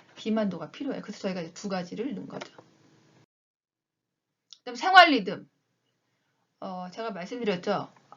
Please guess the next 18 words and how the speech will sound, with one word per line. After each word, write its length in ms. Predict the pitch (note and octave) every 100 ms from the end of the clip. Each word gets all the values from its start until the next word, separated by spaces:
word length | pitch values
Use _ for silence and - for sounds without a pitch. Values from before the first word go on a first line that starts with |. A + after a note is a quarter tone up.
| -
맨, 240 | - G#3+ G3 -
맨 200 | G3 G3+
앞에서 520 | F3 - F3 A#3+ C#4 - _ _ _ - - - -
아이 600 | F#3+ A3+ B3+ B3 B3 C4+
식생활을 480 | - D4+ D#4 D4 A#3+
먼저 240 | F#3+ F#3+
바꾸려면 600 | G3 - A3 G#3 G3 G3+ -
뭐부터 540 | F#3+ G#3 A3 A3 F3+ - -
바꿔라? 520 | F#3+ - E3+ A#3 - _ _ _
생활 300 | - C4 A#3
리듬부터. 480 | F3 - F3+ - -
바이오 320 | G#3+ A#3 D4+
리듬이 340 | C#4+ A#3+ B3+
엄청 360 | G3+ C4 G4+ C4+
중요하거든요. 760 | G#3 F3 E3+ - - - G3 G3 _ _ - - - - _
그래서 440 | - A3+ A3 A3+ F3
이 160 | G#3 G3 - -
의외로 680 | A3+ B3+ A3+ G3+ G#3 D#3